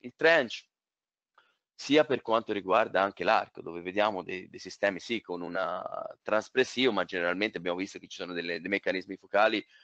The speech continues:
sostanzialmente compressivi, con un sigma uno orizzontale. Dopo il terremoto questo viene perturbato sia nell'arco che nel trench, con una rotazione degli stress. E questo è stato evidenziato sia dal punto di vista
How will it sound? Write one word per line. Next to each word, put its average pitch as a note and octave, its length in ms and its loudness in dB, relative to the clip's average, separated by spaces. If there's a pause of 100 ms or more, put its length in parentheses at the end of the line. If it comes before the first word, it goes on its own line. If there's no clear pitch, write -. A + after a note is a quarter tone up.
(120)
sostanzialmente G2+ 800 -2
compressivi, F2 760 -6 (520)
con A2 140 0
un G#2+ 40 0
sigma - 300 -2
uno G2+ 220 2
orizzontale. - 680 -4
Dopo F#3+ 240 0
il - 60 0
terremoto D3+ 480 4
questo B2 240 2
viene F#2+ 240 -2
perturbato G2 720 2
sia - 260 0
nell'arco C3+ 600 0
che - 140 -10
nel F#2+ 180 -8
trench, F2 420 -4 (360)
con C#3+ 180 0
una C#3 120 4
rotazione B2+ 500 2
degli F2+ 220 -6
stress. - 360 -12
E A#2 60 -8
questo D#3 180 -2
è C#3+ 60 -2
stato A#2 180 0
evidenziato A2 540 -2
sia D#3+ 240 0
dal A#2+ 200 4
punto C3 280 -6
di A#2+ 80 -4
vista G#2 360 -4